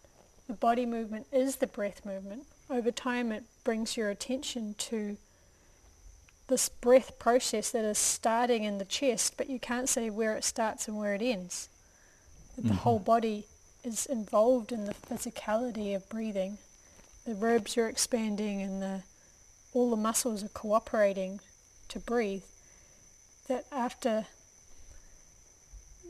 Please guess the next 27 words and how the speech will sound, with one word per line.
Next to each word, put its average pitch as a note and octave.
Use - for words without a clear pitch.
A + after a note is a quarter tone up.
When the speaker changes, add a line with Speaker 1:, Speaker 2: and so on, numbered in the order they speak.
Speaker 1:
you D4+
know, A3+
practicing B3+
putting A#3+
that G#3+
simple A#3+
one A#3+
thing G3+
into C4+
action G#3+
over A#3
and A3
over G#3
again, G#3
it A3
does A#3
sort -
of B3
change G#3+
the A#3+
way G#3
I A3
feel D4+
about G#3+
my G#3
breath, G3
that A#3+